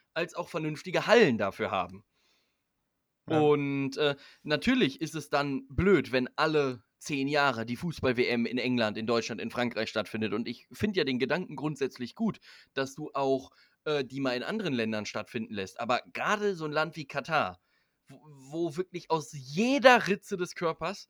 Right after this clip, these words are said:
Speaker 1: die Sonne rauslacht. Und die wirklich auch
Speaker 2: Ja.
Speaker 1: sagen, wenn die, wenn die für, wenn die ein Maserati für sieben Millionen kaufen, sind die am Abend noch reicher als vorher.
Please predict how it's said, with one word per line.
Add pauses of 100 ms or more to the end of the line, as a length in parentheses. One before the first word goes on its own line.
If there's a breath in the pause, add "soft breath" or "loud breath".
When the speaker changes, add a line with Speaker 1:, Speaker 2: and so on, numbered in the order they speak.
(160)
Speaker 1:
die
Sonne
rauslacht. (680)
Und
die
wirklich
auch
Speaker 2:
Ja.
Speaker 1:
sagen,
wenn
die,
wenn
die (460 soft breath)
für,
wenn
die
ein
Maserati
für
sieben
Millionen
kaufen, (140 soft breath)
sind
die
am
Abend
noch
reicher
als
vorher.